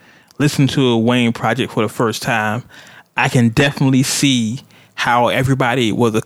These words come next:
this current crop of rappers took a lot from Wayne. You can definitely see their style in him. You know what I mean? Listening to certain songs, I can hear Lil Uzi and, um, Lil Yachty. I can hear their influences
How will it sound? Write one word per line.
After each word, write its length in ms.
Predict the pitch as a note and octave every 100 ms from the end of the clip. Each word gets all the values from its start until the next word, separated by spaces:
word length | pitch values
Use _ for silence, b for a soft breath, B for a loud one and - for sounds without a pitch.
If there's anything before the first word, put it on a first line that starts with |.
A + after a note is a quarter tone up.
| -
this 160 | D3
current 400 | - E3 D3+ B2+
crop 320 | - D3 C3 B2+
of 140 | A#2
rappers 640 | B2+ B2+ - B2+ A#2+ - - B B -
took 200 | - -
a 40 |
lot 300 | B2 B2 B2
from 240 | - A2 A2
Wayne. 280 | G2+ A#2 B2+ - _
You 100 | - C3+
can 140 | B2
definitely 380 | A#2 D3 - C#3+
see 280 | - E3 D3
their 240 | C3+ A#2+
style 500 | - - B2 C3 A#2
in 140 | A#2 A#2
him. 220 | A#2 G#2 - _ _ _ _ _ _ _ _ _ _ -
You 100 | B2+
know 80 | B2+
what 80 | A#2+
I 40 |
mean? 340 | B2 A#2+ A2+
Listening 360 | B2 C#3+ C#3 B2+
to 340 | - C3 A#2 - B B B B -
certain 340 | - D3 C3
songs, 460 | - C#3+ C3 B2+ B2+
I 100 | B2+
can 120 | B2
hear 680 | A#2+ D#3+ D3 C3+ B2+ B2+ - B B B B -
Lil 580 | A#2 C#3+ C#3 G#2+ B2+ B2
Uzi 380 | A#2 A2+ A2+ G#2+
and, 480 | A2 G#2+ G#2+ A2+ b b b b
um, 360 | A2+ A2 G#2+ G#2
Lil 240 | B2 C3+
Yachty. 400 | B2 B2 B2+ A#2
I 100 | A#2
can 120 | B2+ A#2+
hear 320 | - F3 D#3
their 160 | C#3 A#2+
influences 1040 | C#3+ D3+ - C3+ C3 C#3 - G#2+ C3 -